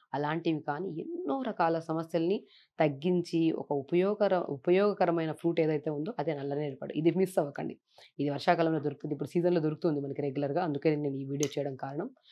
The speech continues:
So, almost నేను చాలా వీడియోస్‌లో నరాల బలహీనత గురించి ఎన్నో ఫ్రూట్స్ చెప్పాను. ఫుడ్ ఎలా ప్రిపేర్ చేసుకోవాలి, ఆకుకూరలు ఏం తీసుకోవడం వల్ల నరాల బలహీనత పోతుందని చెప్పాను. కానీ ఈ సీజన్‌లో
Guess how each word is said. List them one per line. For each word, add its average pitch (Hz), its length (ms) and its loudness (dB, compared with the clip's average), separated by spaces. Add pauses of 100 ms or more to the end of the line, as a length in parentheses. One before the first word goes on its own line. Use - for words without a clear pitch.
(120)
So, - 120 0
almost 190 360 4
నేను 185 160 -2
చాలా 156 320 2
వీడియోస్‌లో 185 440 0
నరాల 165 280 6
బలహీనత 160 360 0
గురించి 156 360 -4
ఎన్నో 151 280 -2
ఫ్రూట్స్ 165 340 -2
చెప్పాను. 151 500 -2
ఫుడ్ 160 240 -4
ఎలా 165 180 2
ప్రిపేర్ 143 340 -4
చేసుకోవాలి, 143 520 -4 (400)
ఆకుకూరలు 165 480 6
ఏం 156 180 4
తీసుకోవడం 165 400 2
వల్ల 156 140 2
నరాల 151 300 2
బలహీనత 147 340 -4
పోతుందని 135 400 -8
చెప్పాను. 139 360 -4 (400)
కానీ 160 340 2
ఈ 196 120 -2 (120)
సీజన్‌లో 147 680 0